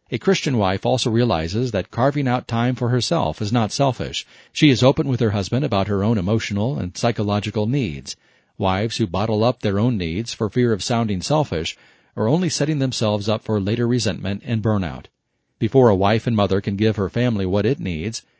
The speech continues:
she must take care of herself. Proverbs chapter thirty-one has been met with skepticism by many Christian wives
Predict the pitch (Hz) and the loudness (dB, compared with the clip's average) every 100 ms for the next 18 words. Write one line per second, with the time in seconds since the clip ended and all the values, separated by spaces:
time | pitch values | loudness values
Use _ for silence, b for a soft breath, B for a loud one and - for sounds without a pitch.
0 | _ - 135 123 - 120 - 95 82 87 | _ -4 0 0 -2 -4 -2 -2 -2 -2
1 | 87 135 104 69 - _ _ _ _ _ | -4 -2 -4 -6 -14 _ _ _ _ _
2 | _ _ _ _ _ _ _ - 143 156 | _ _ _ _ _ _ _ -2 2 4
3 | 156 151 - 113 - 107 117 104 98 82 | 4 2 0 0 2 0 2 2 0 -2
4 | 65 65 107 101 98 110 120 110 107 - | -6 -6 -6 -2 0 0 0 -2 -2 -2
5 | 160 175 120 95 92 110 92 87 127 139 | -2 -2 -2 -2 -2 -2 -4 -2 -2 -2
6 | - 110 - 85 73 71 117 131 | 0 -2 -2 -6 -8 -6 -6 -8